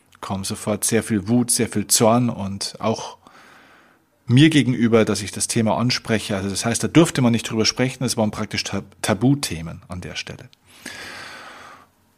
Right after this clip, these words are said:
Und so gab es aber im Alltag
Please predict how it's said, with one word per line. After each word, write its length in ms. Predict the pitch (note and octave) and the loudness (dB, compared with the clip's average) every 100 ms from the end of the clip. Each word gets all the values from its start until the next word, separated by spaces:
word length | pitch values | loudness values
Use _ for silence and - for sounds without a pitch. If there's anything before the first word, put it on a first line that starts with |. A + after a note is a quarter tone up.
| _ _ _ _ _ _ _ _ _ _ - | _ _ _ _ _ _ _ _ _ _ -2
Und 200 | B2+ A#2 | 0 2
so 140 | A#2+ | 2
gab 240 | A2 C3 - | 6 6 4
es 160 | - | 0
aber 400 | - A#2 A2+ A2 | 2 4 4 4
im 340 | G2+ G2+ G2 - | 2 0 -2 -2
Alltag 800 | A#2+ F3+ - G#2+ G2 C#3 - | 0 0 0 0 2 0 -6